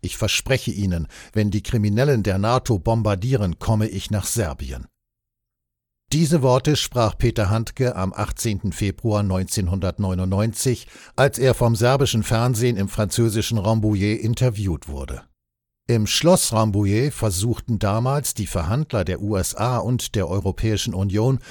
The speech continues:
Christopher Hill und Wolfgang Petritsch, die jugoslawische Seite dazu zu zwingen,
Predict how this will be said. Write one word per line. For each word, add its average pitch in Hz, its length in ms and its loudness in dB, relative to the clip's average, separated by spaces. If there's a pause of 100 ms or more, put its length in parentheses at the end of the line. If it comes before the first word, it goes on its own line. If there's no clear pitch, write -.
(160)
Christopher - 540 0
Hill 135 220 4
und 95 260 -4
Wolfgang 104 440 0
Petritsch, - 580 -2 (300)
die 139 80 0
jugoslawische 151 760 2
Seite 107 400 0
dazu 127 500 0
zu 120 220 0
zwingen, 117 500 0